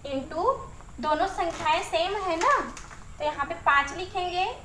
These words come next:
equal to एक का गुणा इधर कराएंगे, तीन का गुणा इधर, तो यहाँ पे तीन एक्स होगा और ये टू एक्स होगा। तो तीन में से दो एक्स घटाएंगे तो कितना आएगा, एक एक्स आएगा।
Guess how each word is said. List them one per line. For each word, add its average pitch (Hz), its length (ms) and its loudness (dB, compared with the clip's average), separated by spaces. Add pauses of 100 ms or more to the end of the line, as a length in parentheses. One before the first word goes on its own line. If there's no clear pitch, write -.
(180)
equal 349 480 6
to 269 200 -8
एक 269 280 -2
का 349 80 4
गुणा 330 240 2
इधर 339 340 0
कराएंगे, 294 540 2
तीन 294 320 -10
का 349 140 4
गुणा 277 460 4 (300)
इधर, 285 280 4 (520)
तो 302 40 -8
यहाँ 277 200 2
पे 330 120 -4
तीन 330 360 -4
एक्स 302 300 6
होगा 269 440 4 (540)
और 277 160 6
ये 330 380 -4 (500)
टू 311 160 -2
एक्स 359 300 2
होगा। 339 420 6 (380)
तो - 60 -10
तीन 330 420 -4
में 349 200 0
से 403 60 -4
दो 294 240 6
एक्स 330 300 6
घटाएंगे 302 580 2
तो 381 140 -4
कितना 415 420 2
आएगा, 220 460 2 (400)
एक 277 280 0
एक्स 269 260 2
आएगा। 302 640 6